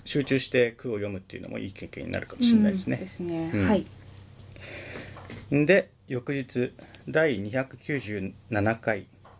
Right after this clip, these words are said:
Speaker 1: これは七月の八日土曜日に配信がされたものです。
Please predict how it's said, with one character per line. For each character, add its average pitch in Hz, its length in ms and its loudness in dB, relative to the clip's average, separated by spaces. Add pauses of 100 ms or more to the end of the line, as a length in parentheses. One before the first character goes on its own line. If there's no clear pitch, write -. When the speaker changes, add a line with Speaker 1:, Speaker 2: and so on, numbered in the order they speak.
(200)
Speaker 1:
こ 156 140 4
れ 147 120 4
は 147 240 4
七 123 240 0
月 123 260 0
の 123 80 2
八 123 340 0
日 110 300 -6
土 107 100 -2
曜 120 180 4
日 104 120 -4
に 127 140 0
配 98 200 -4
信 87 220 -4
が 90 140 -2
さ - 120 -6
れ 90 100 0
た 85 120 -4
も 82 140 -6
の 85 100 -8
で 120 140 2
す。 - 240 -6